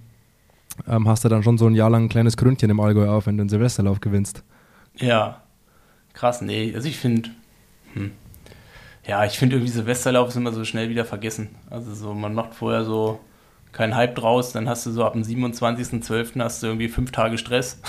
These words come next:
Speaker 2: <laughs> Und man sich überlegt, warum muss man jetzt eigentlich nach Weihnachten und allem drum und dran so weit vor der Saison jetzt irgendwie sich schon wieder vom Kopf bereit machen. Ähm, aber meistens geht's ja dann in, im Januar ins erste Trainingslager und dann, ähm,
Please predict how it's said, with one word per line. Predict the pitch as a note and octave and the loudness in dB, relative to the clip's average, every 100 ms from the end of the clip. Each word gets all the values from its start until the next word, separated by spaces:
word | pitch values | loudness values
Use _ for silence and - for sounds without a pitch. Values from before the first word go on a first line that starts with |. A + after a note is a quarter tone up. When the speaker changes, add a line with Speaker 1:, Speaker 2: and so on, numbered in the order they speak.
| - - - - - - | -16 -16 -20 -18 -6 -2
Speaker 2:
<laughs> | |
Und | - - - A#3+ D4 B3 D3 | 0 0 -4 -2 2 2 2
man | C#3 | 0
sich | C#3 C#3 | 0 2
überlegt, | C3+ B2+ C#3+ C3+ | 2 4 2 2
warum | B2 C#3 | 0 0
muss | D3 | -2
man | C#3+ C3 | 0 2
jetzt | C3 C3+ | 2 2
eigentlich | - C3+ C3+ B2+ B2+ | 0 0 0 -4 2
nach | B2+ A2+ | 2 4
Weihnachten | A#2+ C#3 C#3 - C#3 C3 | 4 4 2 0 -4 -4
und | B2 B2 | -4 -2
allem | A2+ C3 | 0 0
drum | C3+ B2 | 0 -2
und | C3 | -2
dran | B2 B2 C#3 | 2 2 2
so | C3 | 0
weit | B2+ C3 | 0 0
vor | C#3+ | -2
der | B2+ | -2
Saison | C3+ A#2+ A#2+ C3+ | -2 -2 0 0
jetzt | C3 B2+ | -4 -6
irgendwie | C3 B2 B2+ B2 B2 B2+ - - - - - - - | -8 -6 -4 -2 -2 -4 -12 -20 -20 -20 -20 -20 -20
sich | - C3+ - | -10 -6 -2
schon | C3 | -2
wieder | B2+ C3 | 2 0
vom | B2+ B2 | 0 -2
Kopf | D3 - | -4 -2
bereit | C#3 A#2 C3 E3+ | 2 4 4 4
machen. | D3 D#3+ D#3+ - - - - - | 2 4 -2 -4 -16 -20 -20 -10
Ähm, | - A#2 A2+ A2+ A#2 - - | 0 2 4 2 -2 -6 -16
aber | - G#2 G2+ | -12 -6 -4
meistens | G2+ A2 B2 | -2 -2 -4
geht's | - A#2 | -4 -2
ja | A2+ | -2
dann | G#2+ G#2 | 0 -2
in, | G2+ G#2+ G2+ | -4 -6 -6
im | G#2+ | -2
Januar | G#2 G#2+ G#2+ | -2 0 -2
ins | G2+ | -4
erste | G2+ - | -6 -6
Trainingslager | A#2 A2 A2+ A#2 A#2 A2 A#2 A2 | -6 -4 -4 -4 0 2 2 0
und | G#2+ G#2+ | 0 -4
dann, | G#2 G#2 G#2+ F2 | -6 -6 -8 -8
ähm, | A2 G#2 G2+ G2 | -8 -8 -8 -12